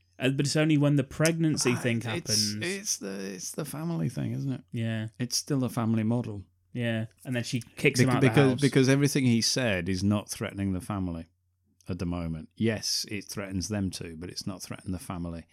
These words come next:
Speaker 2: That bit does threaten the family, and that's what flicks the switch.
Speaker 1: They start arguing. She starts attacking him, telling him to get out of the house,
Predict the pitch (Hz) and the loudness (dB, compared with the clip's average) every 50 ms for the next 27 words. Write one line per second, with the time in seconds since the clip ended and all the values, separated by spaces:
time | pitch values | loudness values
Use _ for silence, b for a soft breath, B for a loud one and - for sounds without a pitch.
0 | b b b b b _ _ - 95 92 110 120 - - - 90 85 78 82 - | b b b b b _ _ -10 -8 -6 -6 -6 -8 -8 -10 -10 -10 -8 -10 -12
1 | - _ _ _ - _ _ _ _ _ - 98 90 82 - - - - 92 - | -16 _ _ _ -20 _ _ _ _ _ -6 -6 -4 -4 -6 -8 -8 -10 -12 -12
2 | - 95 90 - - 98 90 85 85 82 80 80 - _ _ _ _ - 85 80 | -10 -10 -10 -10 -10 -10 -8 -8 -8 -8 -8 -12 -14 _ _ _ _ -10 -10 -8
3 | - 90 - - - - 92 90 - - - 220 - - - 113 - - - 87 | -8 -12 -12 -14 -16 -16 -16 -16 -12 -10 -10 -10 -6 -6 -6 -6 -6 -8 -12 -14
4 | - - - _ _ 156 139 123 - - 151 135 135 - 117 120 123 123 120 113 | -14 -16 -20 _ _ -2 0 0 2 2 2 4 4 4 4 4 4 4 4 4
5 | 123 123 123 120 - - 113 - 123 113 - - - - - - - 120 - - | 4 2 2 2 0 -4 -4 -2 -2 -2 -2 -4 -8 -14 -14 -8 -8 -6 -4 -2
6 | - 120 - - - 123 113 120 117 117 117 117 - 123 120 117 113 123 117 113 | -2 -2 -4 -2 -2 0 2 2 2 2 0 0 -2 -2 -2 -2 -4 -4 -6 -4
7 | - 120 113 117 117 117 113 113 104 113 117 113 110 110 110 - | -2 0 0 0 -2 -2 -4 -4 -6 -6 -6 -6 -6 -6 -8 -10